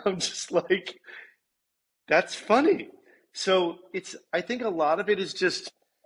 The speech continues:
humor. Um, negotiations can get very tense. Um, you know, I will bounce things off of her and she'll bounce things off of me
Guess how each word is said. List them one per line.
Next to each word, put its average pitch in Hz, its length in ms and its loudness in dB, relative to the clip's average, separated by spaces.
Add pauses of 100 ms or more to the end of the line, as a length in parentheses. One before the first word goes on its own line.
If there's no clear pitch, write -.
(280)
humor. 165 720 0 (320)
Um, 139 460 2
negotiations 156 880 -2
can 147 180 -6
get 127 340 -2
very 139 360 4
tense. - 640 -4 (580)
Um, 127 720 2 (1120)
you 143 60 -6
know, 127 140 0
I 139 240 2
will 156 140 2
bounce 147 440 2
things 143 260 -4
off 139 220 0
of 123 100 -10
her 143 180 -2
and 139 100 -4
she'll 147 200 -2
bounce 139 260 0
things 135 200 -6
off 135 200 -2
of 117 120 -20
me 143 340 -8